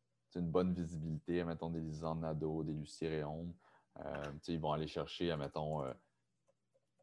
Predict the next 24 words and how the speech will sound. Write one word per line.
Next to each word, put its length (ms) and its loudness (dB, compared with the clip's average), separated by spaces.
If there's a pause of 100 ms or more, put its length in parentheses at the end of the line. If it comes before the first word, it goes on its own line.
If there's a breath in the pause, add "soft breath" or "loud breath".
(760)
mais 120 -6
c'est 120 -2
des, 200 4
c'est 160 -4
surtout 280 -2
des 180 4
filles, 440 2
ben, 220 0
je 40 -10
dis 80 -14
ça, 140 -4
des 160 -4
filles 220 0
et 40 2
des 200 4
gars, 160 4
là, 100 4
qui 100 -6
ont 80 -6
quand 140 -2
même 100 2
une 80 4
belle 160 4
visibilité 600 -2